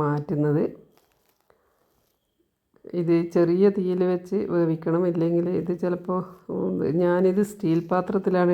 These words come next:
ഉണ്ടാക്കുന്നത്. നോൺ സ്റ്റിക്കൊക്കെ ആണെങ്കിൽ അധികം ഇങ്ങനെ ഇടയ്ക്ക് ഇളക്കേണ്ട ആവശ്യമില്ല, അടിയിലൊന്നും പിടിക്കില്ല. ഇത് സ്റ്റീൽ പാത്രം ആയതുകൊണ്ട് ചിലപ്പോൾ അടിയിൽ കുറച്ച് ഇങ്ങനെ പിടിച്ച് നിൽക്കാൻ സാധ്യതയുണ്ട്.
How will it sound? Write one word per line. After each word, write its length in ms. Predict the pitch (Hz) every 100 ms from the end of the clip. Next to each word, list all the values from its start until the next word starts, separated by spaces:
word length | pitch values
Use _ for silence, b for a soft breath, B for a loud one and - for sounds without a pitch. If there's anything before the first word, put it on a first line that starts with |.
| 160
ഉണ്ടാക്കുന്നത്. 580 | 156 160 160 160 156 220 B B B B B 170
നോൺ 200 | 175 175 175
സ്റ്റിക്കൊക്കെ 480 | - 202 196 196 208 190
ആണെങ്കിൽ 340 | 190 190 185 233 - - - - -
അധികം 300 | 170 185 208 208
ഇങ്ങനെ 200 | 196 190 185
ഇടയ്ക്ക് 320 | 170 - 214 185
ഇളക്കേണ്ട 460 | 175 165 - 185 190 185
ആവശ്യമില്ല, 520 | 175 175 180 175 160 170 196 180
അടിയിലൊന്നും 540 | 160 170 180 175 185 175
പിടിക്കില്ല. 480 | 156 151 - 156 180 - B B B B B - - _ - -
ഇത് 140 | 170 170 170 170
സ്റ്റീൽ 280 | - 160 165 170
പാത്രം 260 | 180 196 185
ആയതുകൊണ്ട് 340 | 180 190 202 202
ചിലപ്പോൾ 340 | 208 185 - 208
അടിയിൽ 240 | 202 202 208 - -
കുറച്ച് 300 | 196 180 - 196
ഇങ്ങനെ 220 | 190 190 190
പിടിച്ച് 460 | 180 175 - - 196 - - _ _ _ -
നിൽക്കാൻ 320 | 175 175 175 170
സാധ്യതയുണ്ട്. 640 | 170 160 151 165 165 151